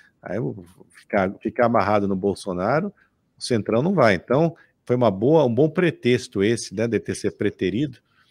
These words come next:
pra, pra cair fora, né? Cair fora da órbita do, do Bolsonaro.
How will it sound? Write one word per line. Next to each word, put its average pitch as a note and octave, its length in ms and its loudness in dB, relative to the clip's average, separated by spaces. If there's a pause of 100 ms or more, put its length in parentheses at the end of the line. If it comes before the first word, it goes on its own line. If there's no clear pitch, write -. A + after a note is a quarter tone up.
(1300)
pra, F#2 560 0 (120)
pra F#2 260 -4
cair G#2 320 -2
fora, G#2+ 420 -2
né? G2+ 180 -10 (280)
Cair F#2+ 180 -10
fora G2+ 340 -4
da G#2 140 -2
órbita F#2+ 480 -4
do, F#2 500 -8
do F2 80 -12
Bolsonaro. F2 680 -12